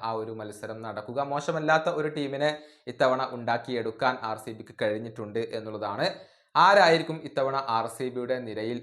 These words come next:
ഓപ്പൺ ചെയ്യുക? അതാണ് ഇനി ആരാധകർക്ക് അറിയേണ്ട കാര്യം. കഴിഞ്ഞ തവണ ടീമിൽ ഉണ്ടായിരുന്ന ഫാഫ് ഡു പ്ലസി ഇപ്പോൾ ടീമിനോടൊപ്പം ഇല്ല എന്നത് എടുത്തു പറയേണ്ട ഒരു കാര്യമാണ്. പ്രധാനമായും നാല് ഓപ്ഷനുകളാണ് ആർ സി ബിയുടെ മുന്നിലുള്ളത്. അത് നമുക്കൊന്ന് പരിശോധിക്കാം.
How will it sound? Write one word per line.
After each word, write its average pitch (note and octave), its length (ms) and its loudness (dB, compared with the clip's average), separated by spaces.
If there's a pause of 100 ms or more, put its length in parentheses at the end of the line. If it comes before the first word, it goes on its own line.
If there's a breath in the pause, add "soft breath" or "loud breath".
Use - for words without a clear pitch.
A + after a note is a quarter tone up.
ഓപ്പൺ A#2 380 2
ചെയ്യുക? G2 400 -6 (120)
അതാണ് C#3+ 340 6
ഇനി A#2+ 360 -8
ആരാധകർക്ക് G#2+ 560 -4
അറിയേണ്ട G#2+ 320 -4
കാര്യം. B2 340 2 (400 loud breath)
കഴിഞ്ഞ C#3 260 0 (100)
തവണ C3+ 220 0
ടീമിൽ C#3 400 -4
ഉണ്ടായിരുന്ന C3 500 0
ഫാഫ് C3 340 0
ഡു C3 100 -6
പ്ലസി B2+ 560 -6
ഇപ്പോൾ B2 340 -4
ടീമിനോടൊപ്പം A#2+ 600 -4
ഇല്ല B2+ 340 -2
എന്നത് B2+ 340 -2 (320 loud breath)
എടുത്തു E3+ 240 4
പറയേണ്ട C#3 380 4
ഒരു B2 280 0
കാര്യമാണ്. A2+ 500 0
പ്രധാനമായും D#3+ 680 4
നാല് D#3+ 320 4
ഓപ്ഷനുകളാണ് D#3+ 720 2
ആർ B2+ 160 0
സി C3+ 120 -6
ബിയുടെ C3+ 220 -4
മുന്നിലുള്ളത്. B2+ 720 -2 (240 loud breath)
അത് F#3 120 2
നമുക്കൊന്ന് C#3 340 -2
പരിശോധിക്കാം. A2+ 720 0